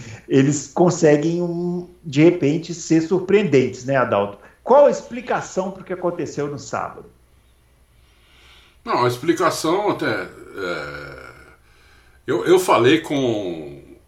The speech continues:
Speaker 2: com o Dude, é...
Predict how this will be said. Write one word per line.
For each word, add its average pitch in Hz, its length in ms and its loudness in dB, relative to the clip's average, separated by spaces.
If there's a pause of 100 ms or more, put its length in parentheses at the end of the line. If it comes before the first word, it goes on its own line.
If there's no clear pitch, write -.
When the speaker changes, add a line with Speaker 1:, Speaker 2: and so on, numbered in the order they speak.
(880)
Speaker 2:
com 147 220 -6
o 98 60 -4
Dude, 123 560 -2 (440)
é... 76 680 -10